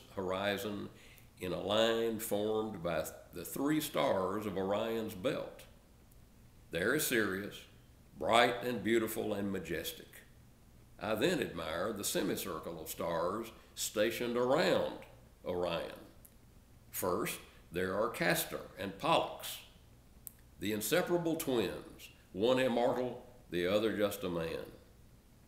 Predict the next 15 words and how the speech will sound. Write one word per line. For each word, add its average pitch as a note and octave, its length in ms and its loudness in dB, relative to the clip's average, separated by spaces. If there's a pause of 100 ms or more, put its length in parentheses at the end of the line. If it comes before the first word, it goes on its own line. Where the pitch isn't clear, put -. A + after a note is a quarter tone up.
(520)
And D2+ 200 -8
next, E2 420 2 (680)
there's B2 200 0
Procyon, E3+ 720 2 (680)
the A#2+ 80 2
little D3+ 240 4
dog C#3 580 6 (280)
whose A2+ 200 0
appearance G2 600 -2
heralds F#2+ 600 0
the - 180 -8
imminent B2 380 0 (100)
arrival G2 720 0 (800)
of - 160 -2
Sirius. - 640 -6